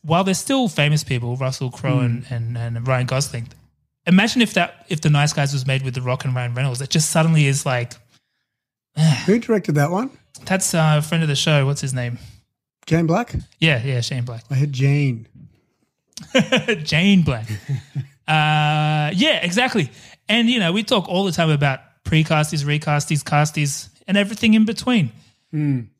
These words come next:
Speaker 1: And I, I always say it sounds obvious, but it fucking makes a difference, casting, doesn't it?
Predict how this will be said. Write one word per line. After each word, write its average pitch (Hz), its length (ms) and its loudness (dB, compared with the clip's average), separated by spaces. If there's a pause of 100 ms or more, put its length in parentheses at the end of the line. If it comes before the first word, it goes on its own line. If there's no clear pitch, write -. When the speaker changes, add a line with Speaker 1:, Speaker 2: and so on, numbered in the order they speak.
(260)
Speaker 1:
And 190 160 2
I, 208 440 -2
I 180 180 0
always 269 220 2
say 208 180 2
it 185 100 0
sounds 180 280 2
obvious, 147 360 2
but 185 140 0
it 214 120 -6
fucking - 540 -10
makes 370 200 -2
a 220 60 0
difference, 165 400 2
casting, 208 420 0
doesn't 311 280 -2
it? - 120 -2